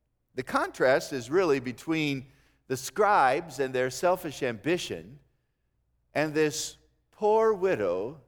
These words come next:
and her simple devotion to Jesus Christ. Now, we often talk about Christmas being a season for giving,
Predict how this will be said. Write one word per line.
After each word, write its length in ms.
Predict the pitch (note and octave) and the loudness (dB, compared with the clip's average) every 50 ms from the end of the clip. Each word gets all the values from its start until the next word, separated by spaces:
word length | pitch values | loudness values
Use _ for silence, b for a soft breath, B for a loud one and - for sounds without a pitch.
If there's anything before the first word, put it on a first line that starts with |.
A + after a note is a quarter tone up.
| _ _ _ _ _ | _ _ _ _ _
and 180 | - C3+ C#3+ C#3+ | -8 -6 -6 -4
her 160 | C#3+ C#3 C3 | -4 -4 -4
simple 800 | B2+ - - - - G#3 G#3 G#3 - - G#3+ G#3 A3 G#3+ - _ _ | -4 -6 -10 -8 -6 -6 -8 -6 -4 -2 -2 -2 -2 -6 -10 _ _
devotion 640 | - E3 C#3 A2+ - C#3+ C#3+ C3+ B2+ - - - - - _ _ _ _ _ _ _ _ _ _ _ _ _ _ _ _ _ _ | -12 -12 -8 -6 -4 -4 -4 -4 -6 -12 -18 -20 -20 -20 _ _ _ _ _ _ _ _ _ _ _ _ _ _ _ _ _ _
to 100 | - B2+ | -14 -14
Jesus 580 | A#2+ G2+ - B2 C3 B2 G#2 E2+ F#2+ F#2 - - | -14 -10 -8 -6 -6 -6 -6 -10 -14 -16 -16 -18
Christ. 800 | - _ - - - G1+ - _ _ _ _ _ - - _ _ _ _ _ _ _ _ _ _ _ _ _ _ _ _ _ _ _ _ _ _ _ - | -20 _ -18 -16 -16 -16 -16 _ _ _ _ _ -20 -20 _ _ _ _ _ _ _ _ _ _ _ _ _ _ _ _ _ _ _ _ _ _ _ 0
Now, 160 | C3+ C#3+ D3+ | 2 4 4
we 80 | E3+ | 6
often 400 | G3+ A3 - - - G3 F3+ F#3 | 4 4 4 2 0 -4 -10 -10
talk 460 | - - - C#3+ B2+ B2 C3+ D#3 - - | -8 -4 0 4 4 4 4 2 0 -2
about 680 | C3 B2 B2+ A#2+ A#2 A2+ A2+ - - - _ _ _ | 0 2 4 4 4 2 2 -2 -8 -16 _ _ _
Christmas 600 | - - G#3 G3+ - - - A#2 G#2 A2+ C3+ - - | 0 2 2 2 0 -4 -8 -8 -8 -8 -8 -10 -8
being 320 | - C#3 C#3 C#3+ D3+ D#3+ | -6 -4 -4 -4 -4 -6
a 60 | E3 | -8
season 580 | - - - - A#3 A3+ G3 C#3+ A#2 B2 A#2+ C3+ | -8 -8 -8 -6 -6 -6 -6 -4 -4 -6 -6 -8
for 180 | - - E3 | -10 -14 -14
giving, 440 | C#3+ A2+ C#3 D3+ C3+ G#2 G#2+ F#2 D2+ | -8 -2 0 0 0 0 -2 -8 -8